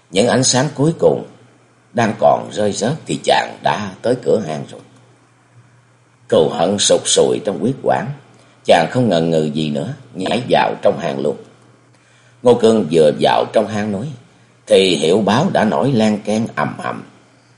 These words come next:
Chàng chỉ nghe thấy tiếng chứ không thấy người, xem chừng nơi đây đã bố trí đầy những cạm bẫy ngấm ngầm. Chàng như người không nghe thấy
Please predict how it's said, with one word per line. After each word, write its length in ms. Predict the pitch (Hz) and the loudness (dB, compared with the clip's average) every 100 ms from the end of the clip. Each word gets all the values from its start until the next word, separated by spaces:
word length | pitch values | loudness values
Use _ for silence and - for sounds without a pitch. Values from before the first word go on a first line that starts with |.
| _ - | _ 0
Chàng 280 | - 62 62 | 0 0 -4
chỉ 120 | 90 | -2
nghe 300 | 117 101 90 | 2 4 2
thấy 280 | 82 92 120 - | 2 0 -2 0
tiếng 180 | 107 151 - | -2 -2 -4
chứ 80 | - | -4
không 160 | 85 69 | -2 -4
thấy 180 | 76 120 65 | -4 -4 -4
người, 200 | 65 - - _ _ _ | -4 -6 -14 _ _ _
xem 200 | - 123 - | -2 0 2
chừng 200 | 80 85 | 0 2
nơi 160 | 113 | 0
đây 220 | 104 104 | 0 0
đã 320 | 104 - 104 113 | -2 -4 -6 -8
bố 180 | 107 139 - | -4 -4 -2
trí 240 | 120 156 104 | -4 -2 0
đầy 240 | 76 64 69 | 0 0 -4
những 120 | 110 | -6
cạm 240 | 69 67 65 | -4 -4 -4
bẫy 160 | 58 104 | -6 -6
ngấm 120 | 98 - - | -8 -10 -10
ngầm. 160 | - - - _ _ _ _ _ _ _ _ - | -12 -12 -20 _ _ _ _ _ _ _ _ -6
Chàng 220 | 85 76 | -4 0
như 100 | 117 | 2
người 300 | 107 76 67 | 2 2 0
không 220 | 87 107 | 0 -2
nghe 140 | 110 110 | -2 -2
thấy 200 | 110 | -2